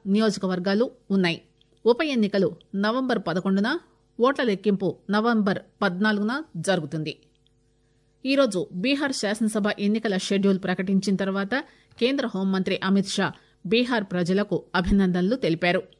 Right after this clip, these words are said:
ప్రధానమంత్రి నరేంద్ర మోదీ నాయకత్వంలో ఎన్డీఏ ప్రభుత్వం బీహార్ను ఆటవిక యుగం నుండి విముక్తి చేసి అభివృద్ధి, సుపరిపాలన మార్గంలో నిలిపిందని సామాజిక మాధ్యమ పోస్టులో పేర్కొన్నారు. పేదల సంక్షేమం, మౌలిక సదుపాయాలు,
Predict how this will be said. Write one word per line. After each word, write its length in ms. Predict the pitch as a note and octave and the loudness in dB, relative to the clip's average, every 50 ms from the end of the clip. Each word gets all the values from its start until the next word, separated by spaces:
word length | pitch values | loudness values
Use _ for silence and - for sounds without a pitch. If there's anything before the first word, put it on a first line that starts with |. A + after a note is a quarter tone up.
| _ _ _ _ _ | _ _ _ _ _
ప్రధానమంత్రి 560 | - G#3 G3+ A3+ A3 G#3 G3 F#3+ F3+ F#3 F3+ | 0 0 2 2 2 2 2 2 0 0 0
నరేంద్ర 400 | F3+ F#3 F#3 G3+ G#3+ G#3+ G3+ G#3 | 0 0 0 0 0 0 0 0
మోదీ 280 | G3 G3 F#3+ F3+ F#3 F3+ | 0 0 0 2 0 0
నాయకత్వంలో 680 | F3 F3+ F#3 F#3 F3+ G3+ F#3+ G3 G#3+ A3 A3 A#3 C4+ D#4 - - _ _ _ _ _ _ _ - | 0 0 -2 0 -2 -4 -4 0 0 2 2 2 0 -2 -6 -14 _ _ _ _ _ _ _ 0
ఎన్డీఏ 360 | G#3+ A3+ C4 C#4 D#4 D4 A#3+ | 0 2 2 2 2 2 2
ప్రభుత్వం 600 | G#3 F3+ F3 F3 E3 F#3 F3 - G#3 G#3+ A#3 A3+ - - | 2 2 0 2 2 2 0 2 0 0 0 -2 -4 -8
బీహార్ను 640 | E3 D#3+ G#3 A#3 A#3 A3+ A3 G3+ G3+ A3 A3 F3+ C#3+ - - _ _ _ _ - | -2 2 4 4 4 2 0 0 0 2 0 0 -2 -4 -14 _ _ _ _ 2
ఆటవిక 460 | F#3+ G#3 A3 G#3+ C4 A#3+ A#3 A3 A3 | 2 2 2 2 2 2 2 2 2
యుగం 440 | G3+ F3+ F3+ F#3 F#3 G3 A3 G#3+ G#3 | 0 2 2 2 2 4 4 4 6
నుండి 280 | G3+ G3+ G3 F#3+ F#3+ F#3 | 6 6 6 4 4 4
విముక్తి 460 | E3+ F3+ F#3 G3+ G#3+ - - A3 G3 A3 | 4 4 4 4 2 2 0 2 4 4
చేసి 380 | A3 G#3+ A3 - C#4+ D4 D4 - _ _ _ _ _ _ _ _ _ _ - | 4 4 2 0 -2 -2 -4 -10 _ _ _ _ _ _ _ _ _ _ -2
అభివృద్ధి, 580 | - A3+ G#3+ B3+ C4+ C#4 G#3+ G3 B3 B3+ C#4 - _ _ | -2 4 4 4 4 4 0 0 -2 -4 -4 -10 _ _
సుపరిపాలన 680 | - - B3 A3 C4 B3+ B3 B3+ A#3 A3 A3 G#3 G3+ | 0 0 0 2 2 -2 -2 -2 -2 0 0 0 0
మార్గంలో 640 | F#3+ F3+ F#3 G3 G#3 G3+ G#3+ G#3 G#3 G3+ G3 F#3 - _ | 0 0 0 -2 -2 0 0 0 0 0 0 -2 -4 _
నిలిపిందని 640 | G3 G3+ G#3 G#3+ G#3 A#3 G#3+ G3+ G3+ G3+ G#3+ B3+ C#4+ - _ _ | 0 2 2 2 2 0 0 2 2 0 0 -2 -4 -6 _ _
సామాజిక 500 | - - A#3 G#3+ A3+ B3+ C4 B3 A3+ A3 | -8 -4 -4 -2 -2 -2 -4 -4 -2 -2
మాధ్యమ 400 | G#3 G3+ G3 F#3+ F3+ F#3+ F#3+ F#3 | 0 0 0 0 0 0 0 -2
పోస్టులో 480 | F3 E3+ G3 F#3+ F3+ - - F#3+ G3+ A3+ | -2 -2 -2 -2 -2 -2 -2 -2 -2 0
పేర్కొన్నారు. 540 | A3+ G#3 F3+ F3 - F3 F3 F3+ F3 F3+ - - _ _ _ _ _ _ _ - | 0 -2 -4 -2 -2 -2 0 0 0 -2 -4 -8 _ _ _ _ _ _ _ 0
పేదల 300 | F#3+ G3 G3 G3 F#3 F3+ | 2 2 2 0 -2 -2
సంక్షేమం, 600 | F#3 - G3 G3 G3 - - A3+ A3+ A#3 B3+ C#4 - _ _ _ _ _ _ | -4 -4 -2 -2 -2 0 -2 -2 0 0 -2 -4 -8 _ _ _ _ _ _
మౌలిక 320 | G3 G#3 A3+ B3 A#3+ A3+ G3+ | 0 2 4 2 2 2 -2
సదుపాయాలు, 680 | - - F3+ F3+ F#3+ F#3+ G3+ G3+ G#3 G3+ G#3+ A#3+ C#4 | -2 -2 -4 -4 -2 -2 -2 0 0 2 0 0 -2